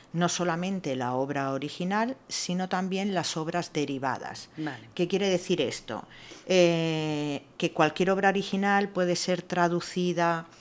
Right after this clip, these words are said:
Speaker 1: eh, adaptada, eh, o puede sufrir cualquier transformación, como
Speaker 2: Ujú.
Speaker 1: es un doblaje o un subtitulado. Esa nueva obra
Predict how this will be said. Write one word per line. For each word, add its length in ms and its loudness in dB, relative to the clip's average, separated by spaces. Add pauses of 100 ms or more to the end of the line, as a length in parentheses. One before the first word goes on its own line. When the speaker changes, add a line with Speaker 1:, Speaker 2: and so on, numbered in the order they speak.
(400)
Speaker 1:
eh, 300 6
adaptada, 1000 2 (320)
eh, 1300 0
o 120 6
puede 220 4
sufrir 320 0
cualquier 320 0
transformación, 760 0
como 240 -4
Speaker 2:
Ujú. 100 -6
Speaker 1:
es 60 -8
un 140 -4
doblaje 720 2 (320)
o 180 6
un 180 4
subtitulado. 840 -2 (580)
Esa 260 6
nueva 460 4
obra 500 0